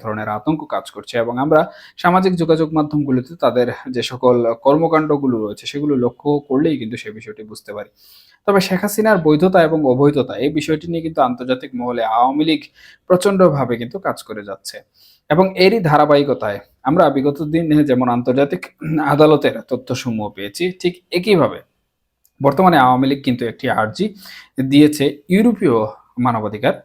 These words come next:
আদালতে। ইউরোপীয় মানবাধিকার আদালত হচ্ছে এমন একটি আদালত, যেখানে আন্তঃরাষ্ট্রীয় বিভিন্ন ধরনের রাজনৈতিক বিষয়বস্তু নিয়ে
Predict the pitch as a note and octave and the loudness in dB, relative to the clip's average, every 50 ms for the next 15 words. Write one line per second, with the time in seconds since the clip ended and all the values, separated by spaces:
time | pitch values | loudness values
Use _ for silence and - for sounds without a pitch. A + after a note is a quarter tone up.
0 | _ _ - A#2 G#2+ G#2 G2+ G2+ - G2 - _ _ - - - - - - - | _ _ -12 -8 -6 -6 -6 -6 -8 -10 -14 _ _ -20 -20 -20 -20 -4 2 4
1 | F#3 A3 - A3+ C4 A#3 G#3 F#3+ E3+ E3 E3+ F3 F3+ F3+ G#3 G3+ G3 G3 - C#3+ | 4 4 4 4 4 4 4 4 2 2 2 2 2 2 2 4 2 2 2 2
2 | D3 D3+ D3+ D3+ C#3+ C#3+ C#3+ - - - - B2+ - - C#3 A2 A#2 B2+ C#3+ D3+ | 2 4 4 6 4 4 2 -2 -18 -18 -18 -16 -10 -6 -4 -2 -2 -2 -2 -2
3 | D3 D3 A#2+ G2 F#2+ G#2+ A2 A#2+ B2+ B2+ B2+ A#2 A#2 A#2+ A#2+ - - E3+ C3+ A#2 | -4 -2 -4 -4 -4 -4 -4 -6 -6 -6 -8 -10 -8 -8 -6 -6 -6 -6 -6 -4
4 | A#2+ C3 C3+ - _ _ _ _ _ _ _ - C#3+ D3 D3+ D3+ - F#3+ E3 D3 | -6 -6 -8 -10 _ _ _ _ _ _ _ -2 0 0 0 2 2 4 4 4
5 | C#3+ - - - D3 A#2 G#2 A2+ A2+ B2 C3 C3+ C3 C3 C3 C3 B2+ B2 B2 A2+ | 2 0 -2 -2 -2 -2 -2 -4 -6 -4 -4 -2 -2 -2 -2 -2 0 0 0 0
6 | G2+ A#2+ A2+ A2+ B2+ C3+ C3+ D3+ D3 C3 A#2+ A2+ - A#2+ A2 A2 G#2+ - _ - | -2 -2 -4 -4 -4 -4 -4 -6 -8 -10 -10 -12 -12 -12 -12 -12 -14 -16 _ -14
7 | A2 G#2+ A2 C3 | -10 -8 -6 -6